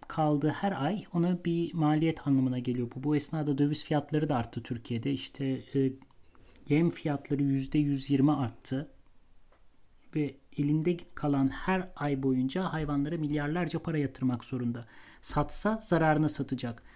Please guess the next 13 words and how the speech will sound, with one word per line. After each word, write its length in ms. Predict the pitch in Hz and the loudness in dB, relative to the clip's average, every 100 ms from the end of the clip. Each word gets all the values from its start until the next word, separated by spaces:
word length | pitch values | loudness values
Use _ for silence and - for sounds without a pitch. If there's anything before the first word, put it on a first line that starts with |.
| - | -20
Tutsa 560 | - 175 - - 208 208 | -6 -6 -2 0 0 -2
zarar 360 | 156 151 165 165 | 0 2 4 4
edecek. 520 | 143 127 147 202 - - - - - | 4 2 0 -2 -6 -20 -20 -18 -2
O 60 | |
yüzden 240 | 170 165 180 | 0 2 0
çok 220 | - 170 | 0 0
zor 240 | 160 175 175 | 4 4 4
bir 60 | |
duruma 300 | 175 165 156 | 4 4 2
düştüler 420 | 135 - 127 117 - | 0 -4 -8 -8 -6
pek 180 | - 139 | -6 -4
çok 240 | - 123 131 | -4 -6 -4
yerde. 240 | 120 120 | -6 -8